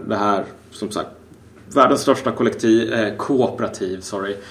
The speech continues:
sysslar med att tillverka massor med olika saker, allt ifrån så här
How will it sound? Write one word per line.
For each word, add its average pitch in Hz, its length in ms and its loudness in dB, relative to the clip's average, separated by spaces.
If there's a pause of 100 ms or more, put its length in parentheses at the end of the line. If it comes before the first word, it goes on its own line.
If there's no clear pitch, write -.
(220)
sysslar 127 560 6
med 117 240 4
att 110 80 0
tillverka 113 840 4
massor 113 380 2
med 123 100 4
olika 113 240 0
saker, 104 380 -2
allt 107 180 2
ifrån 104 260 -6
så - 120 -6
här 76 200 -6